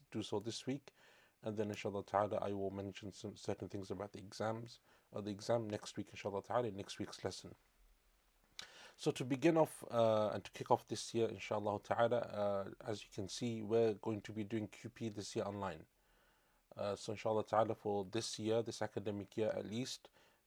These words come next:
we will continue to be online, bi-idhnillahi ta'ala, so there won't be a Q P lesson in any masjid in Birmingham.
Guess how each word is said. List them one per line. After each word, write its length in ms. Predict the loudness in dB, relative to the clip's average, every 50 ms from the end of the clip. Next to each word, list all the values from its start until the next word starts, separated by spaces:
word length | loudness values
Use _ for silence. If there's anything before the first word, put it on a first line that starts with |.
| -6 -2
we 120 | 2 2
will 100 | 2 2
continue 440 | 0 -2 -4 -2 -2 0 0 -2 -2
to 160 | -4 -6 -8
be 200 | -4 -4 -4 -4
online, 460 | -2 -4 -2 -2 0 0 0 0 -2
bi-idhnillahi 520 | -4 -6 -6 -4 -4 -4 -2 -2 -2 -4 0
ta'ala, 340 | 4 6 6 6 6 4
so 140 | 0 -2 -4
there 140 | -2 -2 -2
won't 220 | -2 -2 -4 -4
be 340 | -4 -4 -2 -2 -2 -4 -6 -10 _ -20 _ _ _ _ _ _
a 260 | -2 0 0 0 0 -2 -6 -8 -6
Q 140 | -4 -4 -4
P 180 | -4 -6 -4
lesson 460 | -2 -2 -2 -2 -4 -6 -6 -6 -6 -6
in 80 | -6
any 120 | -4 -4 -4
masjid 400 | -4 -4 -6 -6 -8 -8 -8 -8
in 140 | -6 -8 -6
Birmingham. 640 | -4 0 0 0 0 0 -2 -4 -4 -6 -6 -8